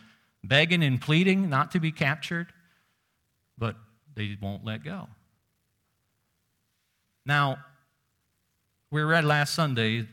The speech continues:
you know, in Psalm sixty-six said, "If we regard iniquity in our heart, the Lord will not hear." So you need to be honest with yourself. Is there any iniquity in your heart that you're not letting go?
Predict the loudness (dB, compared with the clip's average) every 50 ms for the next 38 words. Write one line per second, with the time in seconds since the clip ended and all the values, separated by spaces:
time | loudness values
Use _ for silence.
0 | -12 -8 -4 -2 -2 -2 -2 -2 -4 -4 -4 -6 -4 -4 -4 -4 -4 -6 -8 -10
1 | -10 -8 -8 -8 -8 -6 -6 -8 -8 -8 -12 -10 -8 -8 -6 -6 -8 -8 -8 -8
2 | -6 -6 -6 -6 -6 -4 -4 -4 -4 -4 -4 -4 -4 -4 -4 -6 -6 -4 -6 -6
3 | -8 -10 -12 -12 -10 -6 -4 -4 -4 -4 -8 -10 -16 _ _ _ _ _ _ _
4 | _ _ _ _ _ _ _ _ _ _ _ _ _ _ _ _ _ _ -12 -10
5 | -8 -8 -8 -8 -10 -12 -14 -18 _ _ _ _ _ -14 -10 -10 -8 -10 -10 -10
6 | -10 -10 -10 -10 -14 -16 _ _ _ _ _ _ _ _ _ _ _ _ _ _
7 | _ 0 2 4 4 4 4 2 2 2 4 6 6 4 4 2 -2 -2 -2 -4
8 | -4 -4 -4 -6 -6 -6 -6 -6 -6 -6 -8 -8 -10 -16 _ _ _ _ _ _
9 | _ _ _ _ _ _ _ _ _ _ _ _ _ -8 -8 -4 -2 -2 -2 -2
10 | -2 -2 -2 -2 -2 -2 -2 -4 -4 -4 -4 -4 -4 -4 -4 -4 -6 -6 -6 -6
11 | -6 -6 -6 -8 -10 -10 -8 -8 -8 -8 -8 -8 -8 -10 -10 -10 -12 -12 -10 -10
12 | -10 -10